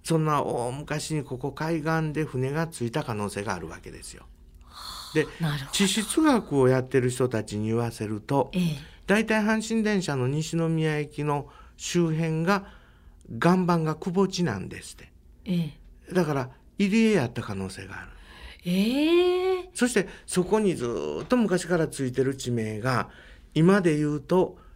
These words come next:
Speaker 1: 港口いう地名がついてるんですよ。で、港口はそんなんあれへんあれへん、どない言うか古い言葉で、津と言うてるわけです。
Speaker 2: ほう。
Speaker 1: あれ、港の門と書いてありません？
Speaker 2: うん。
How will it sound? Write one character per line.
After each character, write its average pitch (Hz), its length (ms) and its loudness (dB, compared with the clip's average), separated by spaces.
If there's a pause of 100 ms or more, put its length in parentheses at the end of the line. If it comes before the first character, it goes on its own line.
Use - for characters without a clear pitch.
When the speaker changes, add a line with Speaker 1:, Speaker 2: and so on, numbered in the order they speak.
(120)
Speaker 1:
港 214 540 4
口 127 320 -4
い 98 60 -2
う 95 100 -4
地 98 120 -8
名 98 160 -2
が 110 120 -6
つ - 120 -14
い 92 60 -10
て 101 140 -10
る 98 120 -8
ん 87 60 -12
で - 100 -18
す - 100 -18
よ。 - 100 -20 (260)
で、 143 100 -2
港 226 320 0
口 156 160 2
は 143 40 0
そ 165 40 0
ん 170 40 0
な 143 80 2
ん 123 40 4
あ 127 40 2
れ 135 100 0
へ 127 40 2
ん 117 80 2
あ 113 40 0
れ 107 100 0
へ - 40 0
ん、 98 60 -8 (260)
ど 127 120 2
な 123 140 4
い - 20 2
言 117 100 2
う - 20 -6
か 104 100 -6
古 120 200 4
い 101 80 -2
言 107 100 0
葉 87 220 -4
で、 - 140 -14 (760)
津 262 260 2
と 120 340 0
言 98 120 -8
う 87 60 -6
て - 140 -14
る 87 80 -16
わ - 120 -18
け - 120 -20
で - 100 -20
す。 - 180 -20
Speaker 2:
ほ 190 220 0
う。 143 140 -6 (340)
Speaker 1:
あ 160 100 0
れ、 139 220 2 (580)
港 147 520 4
の 127 300 0 (200)
門 139 300 2
と 202 120 4
書 165 80 2
い 139 60 -4
て 143 100 -10
あ - 40 -12
り - 80 -18
ま - 100 -20
せ - 100 -20
ん？ - 40 -20
Speaker 2:
う - 20 -20
ん。 - 20 -20